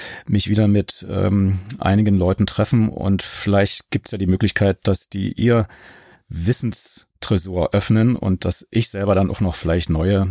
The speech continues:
Aspekte höre und das würde ich dann auch auf meine Seite stellen. Ich habe übrigens noch das, äh, vielleicht als Ergänzung, das ist nicht kommerziell, sondern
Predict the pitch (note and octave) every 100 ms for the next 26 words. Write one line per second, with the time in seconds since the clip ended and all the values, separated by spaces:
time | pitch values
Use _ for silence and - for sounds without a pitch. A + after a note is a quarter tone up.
0 | G#2 - - G#2 - A#2+ B2+ B2 A2 A2
1 | - F#2+ A#2+ B2 A2+ G#2 F#2+ F#2 - F2+
2 | E2+ D#2 - - D#3 E3+ - - - -
3 | D3+ D3 C3 C3 - B2 - A2 - -
4 | A2 - G2+ - F2+ F#2 D#2+ G2+ - B2+
5 | A#2 G2 G2 F#2+ - - C#2+ - A2 B2
6 | F#2 E2